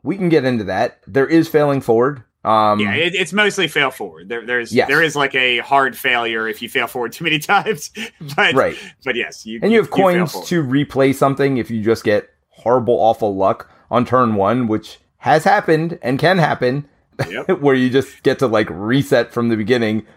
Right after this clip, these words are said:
Speaker 1: Just kidding. That didn't, it's like a Groundhog Day reset. They give you one of those to start, and then we earned another one somehow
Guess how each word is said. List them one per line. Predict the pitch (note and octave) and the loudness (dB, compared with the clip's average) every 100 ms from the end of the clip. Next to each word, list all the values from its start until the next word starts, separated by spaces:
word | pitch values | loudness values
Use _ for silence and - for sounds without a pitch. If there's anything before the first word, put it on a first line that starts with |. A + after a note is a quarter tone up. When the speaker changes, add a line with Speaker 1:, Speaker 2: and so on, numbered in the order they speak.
| _ | _
Speaker 1:
Just | D#3 - | -4 2
kidding. | F#3 D#3 C#3+ | 2 4 2
That | B2+ | 2
didn't, | D3 C3 | 2 2
it's | C3 | 2
like | C3+ A#2+ | 4 2
a | G2+ | 2
Groundhog | A2 A#2 G#2 G#2 F#2+ | 2 2 2 0 2
Day | G2 F#2 F#2+ _ _ - | 0 0 -2 _ _ -4
reset. | G#2+ A#2+ F#2+ E2+ - - | 0 0 0 -2 -2 -2
They | A2+ | 0
give | A#2+ | 4
you | A#2 | 4
one | A2+ A#2 A#2 | 4 4 4
of | |
those | A2 A2 G#2+ | 4 2 -2
to | |
start, | F#2+ - F#2+ - | -6 0 2 2
and | G#2 | -2
then | G#2 | 0
we | A2 C#3 | 2 4
earned | A2 G2 | 2 -2
another | F2 F#2 | -2 -2
one | F2 E2+ F2 | -4 -6 -6
somehow | F2 F2 F2 E2+ | -6 -2 -2 -4